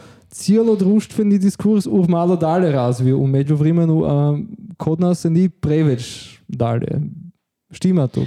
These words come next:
pa k-, kako vi mislite, znam da isto o ti članke, ki su devedeset osmoga, a, tiskani?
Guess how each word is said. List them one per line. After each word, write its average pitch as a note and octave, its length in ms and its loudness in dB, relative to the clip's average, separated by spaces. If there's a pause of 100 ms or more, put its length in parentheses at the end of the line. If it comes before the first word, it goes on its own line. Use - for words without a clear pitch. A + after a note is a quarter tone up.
pa C3+ 60 -2
k-, - 100 -8
kako D#3+ 280 -4
vi E3 120 2
mislite, F3 360 2
znam D#3 180 2
da D3+ 60 2
isto D#3 220 0
o D3 40 2
ti D3+ 140 -2
članke, C#3+ 400 -4
ki D3 160 -2
su C#3 220 2 (500)
devedeset C3+ 460 0
osmoga, B2+ 580 0
a, B2 260 0
tiskani? - 540 -6